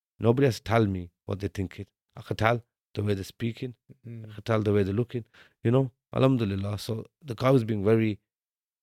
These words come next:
Speaker 1: negative, very defensive, and I stopped him. Your brother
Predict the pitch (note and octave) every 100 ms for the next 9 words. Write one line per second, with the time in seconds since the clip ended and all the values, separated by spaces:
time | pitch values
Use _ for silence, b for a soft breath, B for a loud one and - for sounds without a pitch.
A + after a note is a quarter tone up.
0 | _ - G#2 A2 G#2+ - B2+ _ _ _
1 | _ - G#2 G#2 F#2+ - G#2 F#2 B2 A#2
2 | _ _ _ _ G#2+ G#2+ - C3+ - B2+
3 | - - A#2 G#2 B2+ A#2 G2 A2+